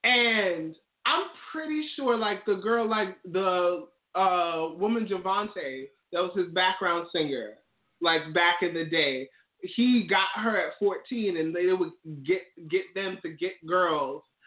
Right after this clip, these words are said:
And I'm sure at this point, when you're singing for, like, a Grammy-winning singer, your parents are aware of at least that you're around him a lot. But what the fuck is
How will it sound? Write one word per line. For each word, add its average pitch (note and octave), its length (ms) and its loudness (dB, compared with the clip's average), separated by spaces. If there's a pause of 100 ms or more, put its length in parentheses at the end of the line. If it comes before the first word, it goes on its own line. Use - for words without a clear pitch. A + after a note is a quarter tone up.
(560)
And A3+ 440 2
I'm C4 300 2
sure C#4+ 180 0
at G#3 220 0
this C#4 200 -4
point, A#3+ 200 -2
when G#3 80 -4
you're C4 160 -6 (120)
singing A#3+ 280 0
for, A#3 80 -4
like, G3+ 200 0
a F#3+ 100 -4
Grammy-winning G3+ 840 -2
singer, F#3+ 460 0 (380)
your A3+ 180 2
parents B3 320 -4
are F3+ 280 -4
aware D#3+ 560 -4 (560)
of G#3+ 140 0
at F3+ 120 2
least C4+ 240 0
that G3 160 0
you're F#3+ 240 2
around A3+ 420 -2
him G3 120 -2
a E3 100 -2
lot. D3 180 -2 (1500)
But F#3 240 0
what C4 200 -2
the D4+ 180 -2
fuck C4+ 160 -4
is C4+ 140 -8